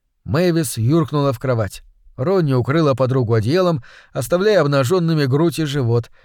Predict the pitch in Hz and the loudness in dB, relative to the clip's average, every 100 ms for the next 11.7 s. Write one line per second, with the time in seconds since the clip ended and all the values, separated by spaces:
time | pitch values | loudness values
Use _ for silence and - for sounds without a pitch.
0 | - - 107 - 175 156 131 120 117 117 | -18 -8 -6 -2 0 0 0 0 0 0
1 | 131 120 120 110 92 - - _ _ _ | 0 0 -2 -2 -4 -10 -18 _ _ _
2 | _ - 101 139 131 - 120 123 120 101 | _ -10 -4 -2 -2 -4 -4 -2 -2 0
3 | 131 131 120 98 - 165 165 147 120 127 | 0 2 0 -2 -4 -2 0 0 -2 -6
4 | - - - 120 135 127 - 113 117 156 | -8 -12 -4 -2 0 -2 -4 -2 0 0
5 | 165 160 - - 123 143 120 147 147 175 | 2 0 -4 -10 -2 -2 -2 -4 0 2
6 | 180 147 135 127 131 147 151 170 160 127 | 0 0 -2 -2 -2 -2 0 2 2 2
7 | 120 127 123 170 101 - _ _ _ _ | 2 0 -2 -6 -8 -14 _ _ _ _
8 | _ - - 120 220 147 - 151 127 131 | _ -10 -6 -6 -6 -6 -4 -2 0 0
9 | 127 135 135 135 135 123 - 131 143 165 | 0 -2 0 0 0 -2 -4 -4 0 0
10 | 131 120 - 131 - _ _ 139 123 127 | 0 -2 -4 -8 -10 _ _ -4 0 0
11 | 117 127 131 147 139 123 101 | 2 2 0 -2 -4 -4 -4